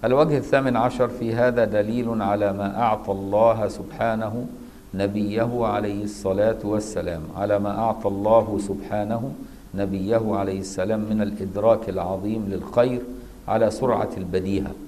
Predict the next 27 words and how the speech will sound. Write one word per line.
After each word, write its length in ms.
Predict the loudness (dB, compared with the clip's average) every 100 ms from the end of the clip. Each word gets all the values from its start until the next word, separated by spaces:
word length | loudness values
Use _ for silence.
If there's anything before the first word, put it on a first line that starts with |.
| -18 -20 -20 -2 2
طبعا 240 | 4 4
لأن 240 | 2 0
النبي 340 | 0 -2 -2 0
هو 120 | 0
الموفق، 500 | 0 2 0 -2 -10 -12 -16 -20 -20 -20 -20 -20 -16 -6
النبي 340 | -2 0 0
صلى 140 | 0 -2
الله 120 | -2
عليه 120 | -2
وسلم 140 | 0 0
يعرف 280 | 0 0 -2 -6 -14 -18 -20 -20 -2
على 240 | 2 4 2
طول 280 | 2 2
بالبديهة 800 | 2 2 2 2 2 2 2 2 -2 -8 -8 -6 -2
إيه 180 | 4 4
اللي 160 | 4 4
هو 100 | 2
فيه 240 | 2 -2
الخير 360 | -2 0 0 0
في 160 | -2
الحال، 440 | -6 0 2 2 -2 -8 -16 -18 -20 -20 -20 -2
لأنه 300 | 4 4 4
النبي 300 | 2 2 0
صلى 140 | 0 0
الله 120 | 0
عليه 100 | 0
وسلم 160 | 0